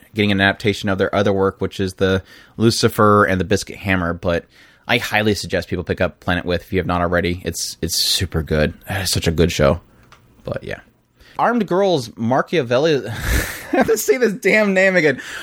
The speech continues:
Ma-, Machiavellism is ge-, uh, manga is ending in June. So if you have been reading that manga, look forward to the end of that one. Um, yeah,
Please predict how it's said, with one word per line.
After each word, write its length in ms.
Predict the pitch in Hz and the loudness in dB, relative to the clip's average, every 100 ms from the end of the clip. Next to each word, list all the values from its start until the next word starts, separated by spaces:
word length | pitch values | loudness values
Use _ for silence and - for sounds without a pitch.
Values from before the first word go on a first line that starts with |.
| - | -10
Ma-, 320 | 139 143 151 - - 214 139 | -2 2 2 0 -10 -16 -4
Machiavellism 1160 | 143 185 - 170 135 143 160 131 107 95 85 - _ _ | -2 -2 0 -2 0 0 2 2 2 0 -2 -8 _ _
is 240 | 127 123 113 | 0 0 0
ge-, 220 | 139 131 | -2 2
uh, 120 | 127 | 2
manga 360 | 123 127 123 117 | 2 2 2 2
is 180 | 113 - | -2 0
ending 360 | 127 131 117 | 2 2 2
in 240 | 101 107 98 | 2 0 2
June. 500 | 107 107 95 101 104 | 2 2 2 0 -2
So 240 | 98 92 | 0 0
if 140 | 90 | 0
you 260 | 104 101 95 | -2 -2 -2
have 200 | 101 95 | -2 -2
been 160 | 95 92 | -2 0
reading 160 | 95 | 0
that 140 | 95 - | 0 0
manga, 420 | 92 95 101 104 | 2 4 6 4
look 180 | 95 - | 2 -6
forward 380 | - 92 90 - | -2 2 2 -2
to 100 | - | -12
the 140 | - | -8
end 160 | 82 85 | -6 -4
of 80 | 82 | -2
that 220 | 80 - | -4 -2
one. 320 | 104 127 165 _ _ _ _ _ _ | 0 0 -2 _ _ _ _ _ _
Um, 720 | - 95 95 92 92 90 90 - _ _ _ _ - | -4 0 2 2 0 -2 -4 -8 _ _ _ _ -4
yeah, 500 | 143 240 254 139 | 0 2 2 0